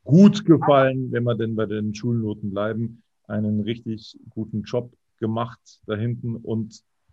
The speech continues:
ja, auch beim Tor hat er richtig gut ausgesehen, technisch wirklich hochwertig. Nochmal, von fünf Verteidigern machen den vier, glaube ich, nicht.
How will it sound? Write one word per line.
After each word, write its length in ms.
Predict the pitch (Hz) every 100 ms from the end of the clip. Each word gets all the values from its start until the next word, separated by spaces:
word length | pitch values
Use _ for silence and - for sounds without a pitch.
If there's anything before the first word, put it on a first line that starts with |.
| _ _
ja, 180 | 127 117
auch 500 | 107 - 117 113 -
beim 220 | 113 110
Tor 300 | 110 123 120
hat 120 | 110 113
er 120 | 110
richtig 320 | 123 120 113
gut 140 | 117
ausgesehen, 580 | - 120 117 101 113 107
technisch 420 | 123 127 127 110
wirklich 340 | 117 120 113 -
hochwertig. 560 | 123 123 120 120 117
Nochmal, 460 | 113 117 120 117 117 - _ _ 123
von 140 | 123
fünf 200 | 190 175
Verteidigern 520 | 147 127 127 123 120
machen 240 | 117 110 113
den 140 | 110
vier, 220 | - 127
glaube 400 | 120 110 113 110
ich, 200 | 110 -
nicht. 400 | 117 147 165 165